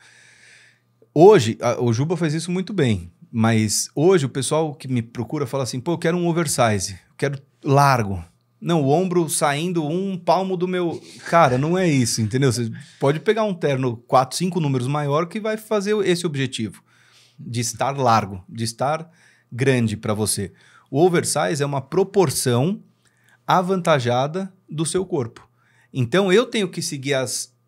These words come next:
a conformidade do seu corpo, entendeu? As limitações do seu corpo pra fazer uma roupa over.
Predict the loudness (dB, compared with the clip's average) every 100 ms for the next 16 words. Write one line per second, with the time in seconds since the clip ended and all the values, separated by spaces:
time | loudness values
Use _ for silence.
0 | _ -10 -4 -2 -2 -2 -4 -2 0 0
1 | -2 -4 -2 -2 0 -4 -2 -6 -4 -2
2 | -2 -4 -4 -4 -4 -4 -4 -2 -4 -2
3 | -6 -6 -8 -6 -2 -2 -2 0 -2 -2
4 | -8 _ _ _ 2 2 2 -4